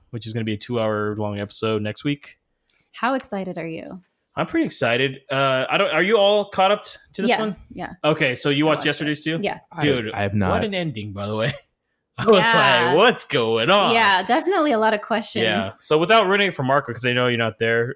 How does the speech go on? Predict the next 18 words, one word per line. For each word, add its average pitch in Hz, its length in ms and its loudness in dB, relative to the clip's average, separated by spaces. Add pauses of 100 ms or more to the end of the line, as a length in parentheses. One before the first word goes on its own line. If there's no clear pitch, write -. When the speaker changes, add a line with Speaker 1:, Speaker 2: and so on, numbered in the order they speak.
(100)
Speaker 1:
um, 113 500 -2
this 151 280 -2
season's 143 360 -4
been 113 160 -6
really 110 200 -2
good, 113 240 -4 (600)
and 113 160 -8
I 110 60 -4
think 120 440 -8
that 120 440 -2
Speaker 2:
So 117 100 -10
good. - 140 -16 (380)
Speaker 1:
it's 131 200 -6
one 135 160 0
of 131 60 -2
those 127 140 0
shows 123 640 -2
that 104 360 -4